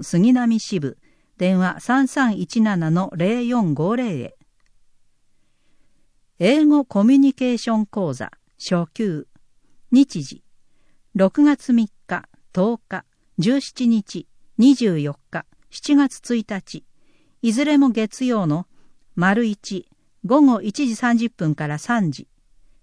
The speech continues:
丸二は午後三時三十分から五時。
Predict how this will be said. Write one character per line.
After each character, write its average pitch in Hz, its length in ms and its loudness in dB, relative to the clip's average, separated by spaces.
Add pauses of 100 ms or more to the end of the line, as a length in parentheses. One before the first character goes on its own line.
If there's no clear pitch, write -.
(220)
丸 214 320 2
二 214 180 2
は 180 220 -4 (300)
午 269 100 4
後 269 140 6
三 269 240 4
時 214 100 -4
三 233 220 0
十 220 140 -4
分 160 280 -2
か 160 140 -6
ら 156 120 -4
五 202 200 -2
時。 156 200 -12